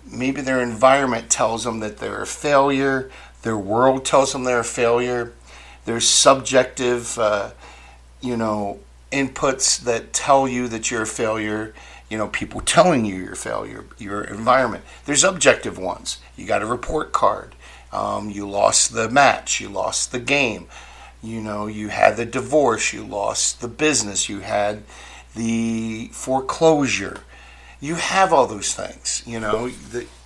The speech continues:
objective basically means something you can see, see, taste, or feel.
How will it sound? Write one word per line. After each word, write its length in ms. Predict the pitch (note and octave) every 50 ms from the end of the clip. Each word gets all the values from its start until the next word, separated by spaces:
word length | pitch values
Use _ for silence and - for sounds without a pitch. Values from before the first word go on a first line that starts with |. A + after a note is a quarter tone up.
| - -
objective 600 | C#3 C#3 C#3 C3 - C#3+ B2+ - - C#3 A#2+ A2
basically 500 | - B2+ B2 B2 - B2+ A#2+ - B2 B2
means 300 | A#2 A2+ A#2 A2+ A2+ A2+
something 300 | - - G#2 - A#2+ A2+
you 60 | G#2+ A2
can 100 | G#2 G#2
see, 320 | - - A2+ A2 A2 A2 - - -
see, 480 | - - - - C3 B2+ B2+ C3+ C#3 - - - - - - - -
taste, 460 | - - D3 B2+ B2+ C4+ - - -
or 80 | - -
feel. 460 | - - - A#2 B2 C#3+ D#3 - -